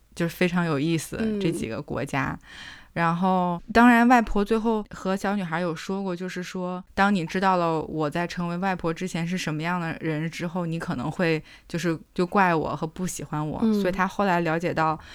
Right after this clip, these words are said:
Speaker 1: 外婆为了去救这些人而没有做一个好妈妈，她其实一开始是，是非常生气的。
Speaker 2: 嗯。
Speaker 1: 然后后来等到妈妈生弟弟的时候，其实妈妈有，有跟她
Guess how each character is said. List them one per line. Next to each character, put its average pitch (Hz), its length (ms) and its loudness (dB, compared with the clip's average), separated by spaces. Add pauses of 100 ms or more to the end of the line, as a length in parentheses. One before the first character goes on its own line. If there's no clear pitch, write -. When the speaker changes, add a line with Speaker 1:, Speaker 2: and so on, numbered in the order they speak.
(220)
Speaker 1:
外 202 140 4
婆 180 240 0
为 180 140 2
了 175 100 0
去 175 160 -6
救 185 300 0
这 175 140 0
些 170 200 0
人 156 400 0 (580)
而 165 140 2
没 165 120 2
有 160 120 0
做 175 220 0
一 165 80 0
个 165 300 2
好 156 240 -2
妈 156 180 0
妈， 156 160 0
她 - 140 -8
其 - 180 -4
实 180 80 0
一 180 60 0
开 175 200 -2
始 156 200 -6
是， 156 420 -2 (380)
是 - 120 -4
非 185 140 0
常 196 160 4
生 220 180 4
气 220 220 -2
的。 160 140 0
Speaker 2:
嗯。 208 280 2 (220)
Speaker 1:
然 202 140 2
后 226 40 4
后 226 140 2
来 220 180 4
等 190 200 0
到 180 320 2
妈 214 240 2
妈 202 160 4
生 202 680 0
弟 233 100 -2
弟 190 140 -2
的 147 140 0
时 160 160 -4
候， 156 280 0 (140)
其 - 160 -4
实 190 100 -4
妈 180 160 2
妈 175 200 0 (180)
有， 151 180 -2
有 151 220 -2
跟 - 180 -4
她 175 220 -2